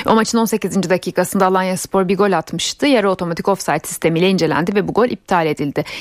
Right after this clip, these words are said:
Yani hakemin gözüyle iptal edebileceği bir gol olmayan, e,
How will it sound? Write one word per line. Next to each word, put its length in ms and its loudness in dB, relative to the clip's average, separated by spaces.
Yani 220 2
hakemin 420 2
gözüyle 500 2
iptal 340 0
edebileceği 600 0
bir 160 2
gol 180 4
olmayan, 600 0
e, 480 0